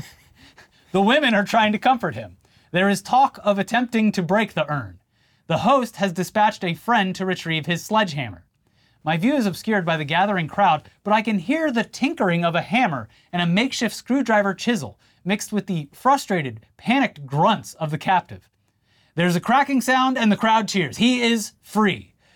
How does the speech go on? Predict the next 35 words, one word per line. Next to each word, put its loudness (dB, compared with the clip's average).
The -2
urn 2
has 0
been -2
shattered 2
and -2
our 2
hero 0
emerges 0
unscathed. -4
Our 2
long 4
national 0
nightmare 0
is 0
<laughs> -2
over. -6
People 0
are 2
now 4
discussing -2
the -6
cost 0
of -6
the -4
shattered -2
urn. -2
I'm 2
hearing 4
prices -2
ranging 0
from -4
five 4
hundred 0
dollars 0